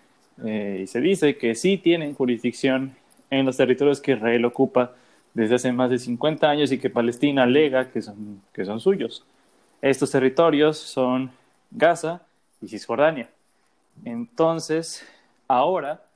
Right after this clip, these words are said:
aquellos soldados israelíes que hayan cometido crímenes de guerra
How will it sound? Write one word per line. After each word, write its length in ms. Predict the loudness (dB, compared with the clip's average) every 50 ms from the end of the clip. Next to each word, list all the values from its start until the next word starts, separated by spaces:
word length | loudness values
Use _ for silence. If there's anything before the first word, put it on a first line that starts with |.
| _ _ _ _ _
aquellos 500 | -14 -14 -12 -10 -8 -6 -6 -6 -6 -8
soldados 800 | -8 -8 -6 -2 0 2 2 2 0 -2 -6 -8 -10 -16 -20 _ _ _ _ _ -12
israelíes 920 | -10 -10 -10 -8 -8 -6 -4 -2 -2 -2 -2 -2 -2 -4 -6 -10 -20 _ _ _ _ _ _ _ _ _ _ _ _ -8
que 140 | -2 2 4
hayan 340 | 4 4 2 -2 -6 -12 -14
cometido 760 | -14 -14 -12 -12 -10 -8 -6 -4 -4 -2 -4 -4 -6 -8 -12 _ _ _ _ _
crímenes 380 | -6 -4 -4 -2 -2 -2 0
de 100 | 0 0
guerra 460 | 2 4 2 2 2 0 -4 -6 -8